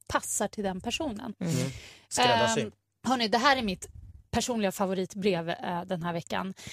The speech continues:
Speaker 1: "Hej relationspodden med Josse och Kuis."
Speaker 2: Oh, vad gulligt, ja.
Speaker 1: <laughs> Kuis. Eh, jag går i högstadiet och alla i min klass och alla andra klasser håller på med killar och tjejer och blir ihop och har olika draman.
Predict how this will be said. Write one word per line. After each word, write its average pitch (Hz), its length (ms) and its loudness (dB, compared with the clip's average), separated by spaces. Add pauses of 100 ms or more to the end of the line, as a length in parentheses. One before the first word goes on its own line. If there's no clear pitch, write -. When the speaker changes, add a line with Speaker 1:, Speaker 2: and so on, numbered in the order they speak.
(400)
Speaker 1:
"Hej 330 340 4
relationspodden 240 1160 2
med 208 220 2
Josse 220 500 2
och 202 300 -4 (100)
Kuis." - 640 0 (500)
Speaker 2:
Oh, 262 260 2
vad 220 120 0
gulligt, 175 320 -4
ja. 175 60 -6
Speaker 1:
<laughs> 165 40 -4
Kuis. 220 500 -6 (460)
Eh, 214 100 2 (180)
jag 277 280 2
går 254 140 2
i 240 40 -2
högstadiet 233 840 2
och - 240 -2
alla 226 260 2
i 220 40 -2
min 214 180 -2
klass - 360 0
och 202 160 0
alla 190 200 2
andra 185 260 -2
klasser 202 420 0
håller 190 200 -2
på 190 140 0
med 185 140 -6
killar 262 360 0
och 262 100 -2
tjejer 190 420 0
och 208 120 -4
blir 202 240 0
ihop - 420 -4 (100)
och - 200 -2
har 185 240 0
olika 185 340 -2
draman. 190 580 0